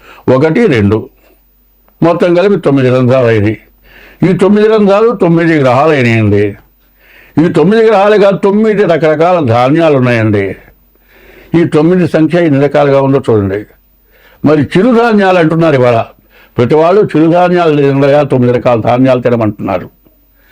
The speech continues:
అట్లాగే తొమ్మిది రంధ్రాలు, తొమ్మిది గ్రహాలు, ఇవన్నీ కూడా ఏం చేస్తున్నాయి అనేది మనకు కావాలి మెయిన్గా.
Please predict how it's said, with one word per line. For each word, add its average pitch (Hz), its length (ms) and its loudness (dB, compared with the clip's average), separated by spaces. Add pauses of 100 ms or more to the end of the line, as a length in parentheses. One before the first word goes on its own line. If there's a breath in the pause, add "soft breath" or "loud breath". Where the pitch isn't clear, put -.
(380 soft breath)
అట్లాగే 147 600 0 (120)
తొమ్మిది 156 340 0
రంధ్రాలు, 117 680 0 (120)
తొమ్మిది 151 440 2
గ్రహాలు, 113 560 0 (600 loud breath)
ఇవన్నీ 170 260 0
కూడా 202 200 2
ఏం 170 260 2
చేస్తున్నాయి 156 520 0
అనేది 143 160 0
మనకు 143 220 -2
కావాలి 113 340 0
మెయిన్గా. 107 460 0